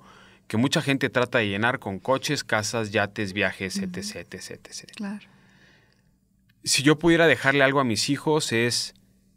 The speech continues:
Speaker 1: ese mensaje de que realmente pueden hacer lo que sea, si ponen su empeño y su pasión en eso.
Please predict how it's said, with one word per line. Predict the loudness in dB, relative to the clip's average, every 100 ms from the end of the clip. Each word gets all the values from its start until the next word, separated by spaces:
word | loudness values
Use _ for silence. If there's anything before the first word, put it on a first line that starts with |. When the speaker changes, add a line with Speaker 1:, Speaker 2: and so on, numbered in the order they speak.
| _ _ _ _ _ _ -4
Speaker 1:
ese | 0 2
mensaje | 2 2 0 0 0 0 -2
de | -2
que | -4 -4
realmente | 2 2 2 0 0 -2 -6 -12 -14 _ _ _ _ _ _ _ -4
pueden | -2 -2 -4 -6 -12 _ -12
hacer | -6 -6 -6 -8 -14 _ _ _ _ _ _ _ _
lo | -20 -16
que | -12
sea, | -10 -12 -16 _ _ _ _ _ _ _ _ _ _
si | -14 -10
ponen | -10 -2 -2 0 -2
su | -4 -4
empeño | -6 -6 0 0 2 0 -2 -6 _ _ _ _
y | -10
su | -8 -6
pasión | -6 -6 -8 -8 -12 -14
en | -8 -6
eso. | -6 -10